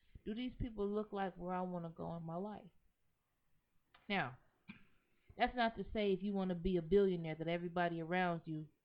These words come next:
needs to have a billion dollars in that bank account. That's not what I'm saying.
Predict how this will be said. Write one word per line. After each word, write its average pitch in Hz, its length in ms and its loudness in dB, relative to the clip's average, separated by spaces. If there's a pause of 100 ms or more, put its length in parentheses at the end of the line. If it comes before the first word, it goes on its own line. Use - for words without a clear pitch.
(360)
needs 175 260 0 (260)
to 160 300 -2 (460)
have 175 240 4
a 165 60 0
billion 160 340 0
dollars 170 340 2
in 156 80 -8
that 151 180 -6
bank 160 240 -4
account. - 320 -16 (400)
That's 160 160 -12
not 165 140 0
what 156 100 -2
I'm 151 160 -10
saying. 160 280 -6